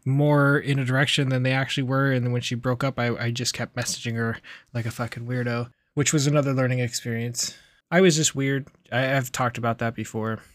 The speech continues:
which kind of, like, yeah, it, on one hand, I feel like in a lot of ways I've made progress in how I, uh, have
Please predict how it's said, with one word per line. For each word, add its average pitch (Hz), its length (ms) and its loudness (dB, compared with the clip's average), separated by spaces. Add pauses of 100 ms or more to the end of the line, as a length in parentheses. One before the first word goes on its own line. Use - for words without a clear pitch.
(140)
which 123 200 0
kind 131 160 -2
of, 117 140 -6
like, 117 260 -4
yeah, 117 140 -2
it, 113 340 -6
on 120 160 -6
one 120 160 -2
hand, 120 300 -2
I 117 160 -2
feel 123 200 -4
like 117 220 -2
in 120 140 -6
a 120 80 -6
lot 120 160 -4
of 117 40 -2
ways 117 220 -4
I've 113 100 -8
made 117 160 -6
progress 113 440 -4
in 117 60 -6
how 117 100 -4
I, 117 240 -4 (420)
uh, 113 160 0
have 120 260 -2